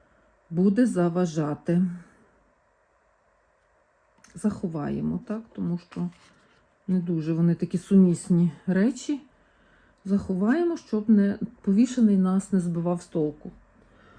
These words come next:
Ну що ж, бажаю нам всім мирного і спокійного дня, вдалого дня, вдалих вам звершень, починань, успіху вам в то-, що б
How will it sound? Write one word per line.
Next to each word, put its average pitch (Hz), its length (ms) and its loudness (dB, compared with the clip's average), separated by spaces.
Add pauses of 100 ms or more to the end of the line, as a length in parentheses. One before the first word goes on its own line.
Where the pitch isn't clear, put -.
(460)
Ну 226 140 8
що 240 400 2
ж, - 180 -6 (1080)
бажаю 208 480 4
нам 190 160 6
всім 185 340 0
мирного 208 500 6
і 226 60 4
спокійного 175 720 -4
дня, 190 300 -12 (280)
вдалого 165 540 0
дня, 180 360 -6 (840)
вдалих 180 520 0
вам 165 140 -2
звершень, 269 680 -2 (380)
починань, 190 720 2 (680)
успіху 208 600 2
вам 175 300 0
в - 260 -12
то-, 208 200 -2
що - 300 0
б 185 120 -4